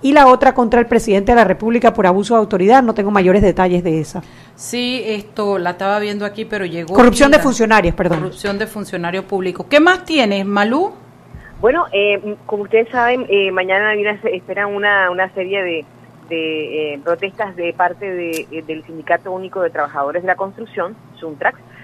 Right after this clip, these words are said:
Speaker 3: Y bueno, nosotros en, en, en la página web pues tenemos, eh, las claves para entender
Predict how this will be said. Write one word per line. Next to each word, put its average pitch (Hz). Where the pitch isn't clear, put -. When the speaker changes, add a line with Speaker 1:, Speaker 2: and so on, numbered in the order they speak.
Speaker 3:
Y 214
bueno, 226
nosotros 240
en, 202
en, 180
en 180
la 175
página 226
web 208
pues 180
tenemos, 185
eh, 165
las 185
claves 254
para 180
entender 180